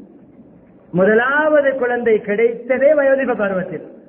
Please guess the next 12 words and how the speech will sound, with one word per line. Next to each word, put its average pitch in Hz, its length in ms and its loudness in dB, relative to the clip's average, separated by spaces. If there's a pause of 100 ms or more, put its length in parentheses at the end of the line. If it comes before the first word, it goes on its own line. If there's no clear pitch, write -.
(600)
வயோதிபம் 262 640 0
ஆரம்பித்த 254 640 -2
பிறகு. 185 420 -4 (460)
இஸ்மாயில் 285 560 0
அலைஹிஸ்ஸலாம், 285 520 0
இஸ்ஹாக் 269 340 -4
அலைஹிஸ்ஸலாம் 262 440 -2
கிடைத்ததற்கு 240 1000 -2 (240)
நன்றி 240 380 -4
செலுத்தினார்கள். 247 760 -2 (240)
"அல்ஹம்துலில்லாஹில்லதி 233 1300 -2
வஹபலி 208 880 -2